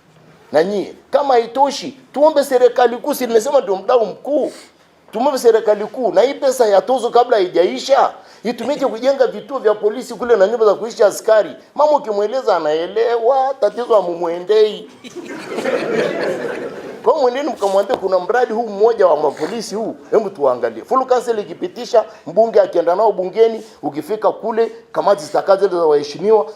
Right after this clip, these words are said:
watalipa uzito, tayari inatengwa pesa. Unaona ukusanyaji wa kodi ulivyo wa, wa, wa kiakili sasa hivi.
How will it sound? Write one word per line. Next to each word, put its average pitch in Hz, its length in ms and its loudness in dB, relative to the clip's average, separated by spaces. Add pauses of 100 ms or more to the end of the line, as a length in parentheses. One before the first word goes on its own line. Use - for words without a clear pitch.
(120)
watalipa 196 520 -2
uzito, 214 520 -6 (260)
tayari 196 300 0
inatengwa 139 500 -2
pesa. - 340 -12 (2250)
Unaona 196 260 4
ukusanyaji 180 360 0
wa 165 60 4
kodi 165 200 0
ulivyo 156 200 -2
wa, 143 80 6
wa, 139 220 -2
wa 127 160 0
kiakili 131 560 -4
sasa 113 280 -12
hivi. 117 260 -16